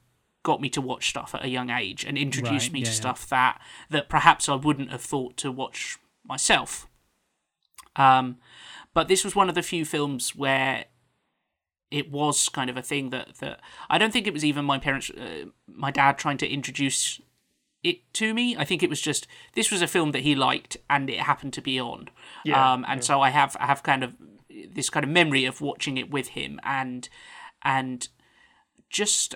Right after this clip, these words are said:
Speaker 1: um, you know, Hitchcock is such a great director. Just the way he kind of used the visuals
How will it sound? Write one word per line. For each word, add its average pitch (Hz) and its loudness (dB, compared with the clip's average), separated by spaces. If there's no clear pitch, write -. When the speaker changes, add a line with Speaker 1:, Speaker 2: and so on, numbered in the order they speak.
Speaker 1:
um, 139 2
you 220 2
know, 143 4
Hitchcock - -6
is 147 -2
such - -4
a 135 -8
great 131 -2
director. 120 -8
Just - -2
the 151 0
way 135 2
he 131 -6
kind 135 -4
of 120 -6
used 131 -2
the 143 -2
visuals 127 -4